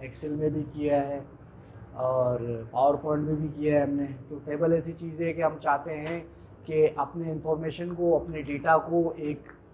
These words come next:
arranged, एक tabular form में रखना चाहते हैं, वहाँ पे हमें table की ज़रूरत पड़ती है, चाहे वो कोई भी application हो।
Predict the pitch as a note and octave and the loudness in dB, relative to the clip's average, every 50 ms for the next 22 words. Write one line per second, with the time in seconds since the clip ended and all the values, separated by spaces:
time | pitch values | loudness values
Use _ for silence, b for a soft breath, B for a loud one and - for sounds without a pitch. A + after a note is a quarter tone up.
0 | - - - B2+ C#3+ D#3 E3+ F3+ F#3 F3 - - D#3+ D3+ C#3 - D#3+ C#3+ D3 D#3 | -20 -8 -4 2 8 10 10 10 10 8 6 2 0 -2 -2 -4 -6 -6 -2 2
1 | E3 F3 F3 E3+ E3 E3+ D#3 D#3 D#3 D#3+ D#3+ D#3+ D#3 D#3 D3+ C#3+ C#3 C#3+ D#3+ E3 | 4 6 6 6 4 2 0 0 0 -2 -4 -6 -4 -2 -2 -2 -2 -4 -6 -8
2 | D#3+ D#3+ E3 D#3 D#3 D#3+ E3+ E3+ E3+ F3 D#3+ C3+ A#2+ B2+ C#3+ D3+ E3 F3+ F3 - | -6 -2 0 0 0 0 -2 -2 0 0 -2 -2 -2 -2 0 2 2 2 2 0
3 | F3 D#3+ D3+ E3 F3 A3+ - - - - - - - - - - - G3 F#3 F#3 | -2 -2 0 -2 -2 -4 -4 -8 -14 -20 -20 -20 -20 -20 -20 -10 2 6 8 8
4 | F#3+ G3 F3+ F3+ D#3+ E3+ D#3+ D#3 C#3 - D#3 C#3+ - - C#3+ C3+ C#3+ E3 D#3 D#3+ | 8 8 6 6 4 4 4 4 2 0 -4 -6 -4 -4 -6 -4 2 2 4 4
5 | E3 F3 G3 G3 F#3+ - - - F3 F3 F3 F3 F3 D#3+ - D#3 D3+ - - - | 4 4 2 0 0 -2 -6 -4 -2 0 4 4 2 2 2 -2 -6 -8 -8 -8
6 | - B2+ A#2+ A2+ | -10 -10 -10 -10